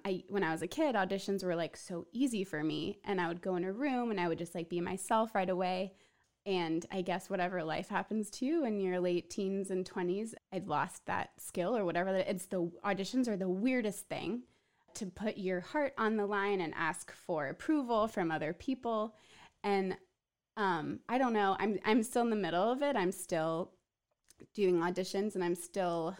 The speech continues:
like, so deer in the headlights every ti-, I don't, I haven't figured it out yet, but I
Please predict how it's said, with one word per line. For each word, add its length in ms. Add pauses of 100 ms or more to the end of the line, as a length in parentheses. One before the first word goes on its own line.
(180)
like, 300 (500)
so 460 (480)
deer 160
in 140
the 40
headlights 460
every 240
ti-, 180
I 120
don't, 240 (120)
I 60
haven't 300
figured 300
it 60
out 180
yet, 280
but 140
I 380